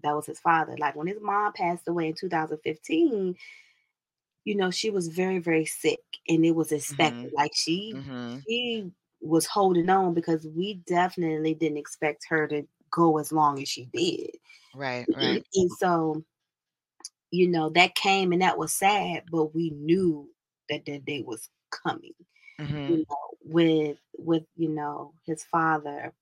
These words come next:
Speaker 1: Pops is what we called him, um, it was just really unexpected.
Speaker 2: Yeah. It
Speaker 1: You
Speaker 2: really
Speaker 1: know, and
Speaker 2: was.
Speaker 1: so, and so that's the hurt, and, but then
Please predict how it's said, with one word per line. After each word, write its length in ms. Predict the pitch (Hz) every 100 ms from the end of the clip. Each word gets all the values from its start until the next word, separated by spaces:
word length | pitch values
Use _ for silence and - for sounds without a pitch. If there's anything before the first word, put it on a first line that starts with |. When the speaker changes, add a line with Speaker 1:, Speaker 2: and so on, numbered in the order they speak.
| _ -
Speaker 1:
Pops 440 | 165 147 - _
is 140 | 151 151
what 140 | 151
we 100 | 156
called 360 | 156 156 147 147
him, 220 | 147 151 - - - _
um, 520 | 170 165 151 147 143 147 _ _ _ _
it 80 | 165
was 100 | 170
just 180 | 170 160
really 200 | 170 170
unexpected. 540 | - 156 147 - - - _ _ _ _ _ _ _
Speaker 2:
Yeah. 400 | 151 165 156 147 143 _ _ _ _ _ _ _ -
It 80 | 160 160
Speaker 1:
You 160 | 160 156
Speaker 2:
really 40 |
Speaker 1:
know, 120 | 185 170
and 140 | -
Speaker 2:
was. 60 | -
Speaker 1:
so, 120 | - _ _ _ _ _ _ _ _ -
and 200 | 233 233
so 160 | 247 240
that's 280 | 220 220
the 120 | - 190
hurt, 520 | - 214 240 - - -
and, 220 | 185 190 -
but 320 | 175 202 185
then 640 | 175 214 226 202 185 175